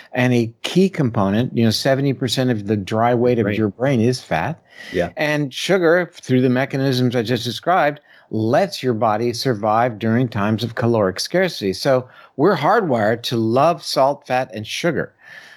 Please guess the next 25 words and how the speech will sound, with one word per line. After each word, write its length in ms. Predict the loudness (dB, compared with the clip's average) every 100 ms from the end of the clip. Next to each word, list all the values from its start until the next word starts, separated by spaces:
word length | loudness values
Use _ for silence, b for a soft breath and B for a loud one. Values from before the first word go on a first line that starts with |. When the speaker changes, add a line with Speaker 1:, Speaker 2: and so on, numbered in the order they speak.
| B
Speaker 1:
But 200 | -6 -2
then 220 | -2 0 -2
again, 380 | -4 -2 0
when 160 | 0 0
we 160 | 0 -2
can, 300 | -2 -4 -2
are 140 | -4
confronted 720 | -2 -4 -6 -4 -4 -2 -2 0
by 220 | 0 0
this 260 | -2 -2
environmental 800 | 0 -2 0 0 2 2 0 -2
evolutionary 640 | -2 0 2 2 0 0
mismatch, 600 | 0 0 -2 -2 -2 -2 -6 B B B
that 420 | -8 -2 0 0 0
was 260 | 0 -2
the 100 | -4
diet 520 | -2 0 2 2 0 -2
in 300 | -2 0 0
the 100 | -2
day 500 | 0 0 2 2 0
that 200 | 2 2
allowed 340 | 2 2 2 0
us 200 | -6 -10
to 80 |
survive. 560 | -10 -8 0 2 2 -2